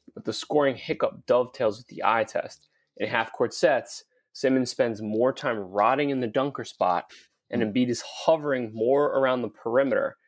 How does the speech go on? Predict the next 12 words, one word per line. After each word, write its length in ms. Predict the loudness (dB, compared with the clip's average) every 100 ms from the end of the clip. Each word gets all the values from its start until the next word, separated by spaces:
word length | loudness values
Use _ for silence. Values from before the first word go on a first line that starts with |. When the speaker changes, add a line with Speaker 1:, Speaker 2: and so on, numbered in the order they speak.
| _
Speaker 1:
as 140 | -18 -14
a 20 |
consequence. 840 | -6 -2 -2 -2 -8 -8 -8 -16 -20 _ _ _ _ _ 2
Dot, 240 | 4 4
dot, 180 | 0 0
dot." 320 | 2 0 -4
Do 140 | 0 2
you 200 | 2 0
think 300 | 2 0 2
that 180 | 0
that 220 | 2 2 0
has 340 | -4 -8 -12